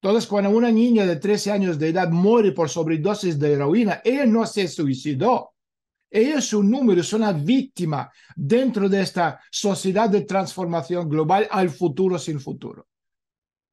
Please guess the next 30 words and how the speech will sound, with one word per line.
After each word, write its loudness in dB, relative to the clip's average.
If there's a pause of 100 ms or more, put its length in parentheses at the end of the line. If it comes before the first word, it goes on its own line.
(120)
Y 4
si -2
tiramos 0
del 4
hilo, 2
el 0
último 2
responsable -2
de 0
la 0
droga 0
que -6
mató -2
a 2
esta -6
niña 2 (280)
es -2
la -2
corona -2
británica. -12 (1000)
Entonces, -2
¿qué 0
hace 0
la 2
élite? -4
Crean -2
caos, -4
sustituyen 0
valores 2
reales 0